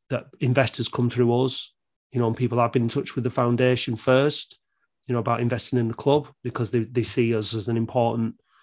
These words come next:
um, piece of the, um, of the picture going forward. Uh, the fan, you know, having the fans on side, doing things the right way.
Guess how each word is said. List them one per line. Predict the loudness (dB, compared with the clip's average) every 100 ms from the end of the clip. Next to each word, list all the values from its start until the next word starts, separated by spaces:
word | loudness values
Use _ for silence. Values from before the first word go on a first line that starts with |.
| _ _ _ _ -10
um, | -8 -6 -10 -14 _ _ _ _ _ _ -20 _ -2
piece | -2 0
of | -4 0
the, | -2 -2 _ _ _ _
um, | -6 -4 -2 -4 -6 -8 -14 _ _ _ _ _ -18 -18 _ _ _ _ _ _ _ _ -6
of | -2
the | -2
picture | 0 0 6 6 4 -2 -2
going | 2 2
forward. | 4 6 6 4 0 -8 -8
Uh, | -4 -4
the | -6
fan, | -8 -4 -4 0
you | 0
know, | 0
having | 0 -2
the |
fans | 2 2 4
on | 2
side, | 2 4 4
doing | 6 4
things | 4 0
the | 0
right | 0 0
way. | 2 2 2